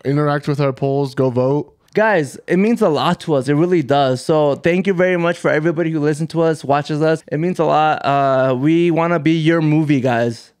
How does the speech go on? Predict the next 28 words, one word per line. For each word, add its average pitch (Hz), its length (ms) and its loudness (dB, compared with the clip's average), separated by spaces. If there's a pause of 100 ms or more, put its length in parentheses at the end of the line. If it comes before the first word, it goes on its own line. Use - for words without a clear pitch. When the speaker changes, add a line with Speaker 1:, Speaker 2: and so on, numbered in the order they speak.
(180)
Speaker 1:
We 123 100 -4
do. 117 380 -2
Speaker 2:
That 156 180 2
means 190 240 0
that 165 380 0
you 156 80 -10
guys 202 220 0
are 196 40 2
watching 185 600 0
movies 175 420 0
every 190 260 0
single 185 280 -2
week. 202 320 0
Or 220 100 2
maybe 277 220 0
you 269 80 0
guys 262 180 2
are 240 60 2
waiting 233 240 2
a 226 40 0
little 202 140 2
bit 170 160 0
to 180 100 -2
watch 170 200 -2
the 175 80 -4
movie, 156 220 0
but 147 160 -4
still, 208 440 -2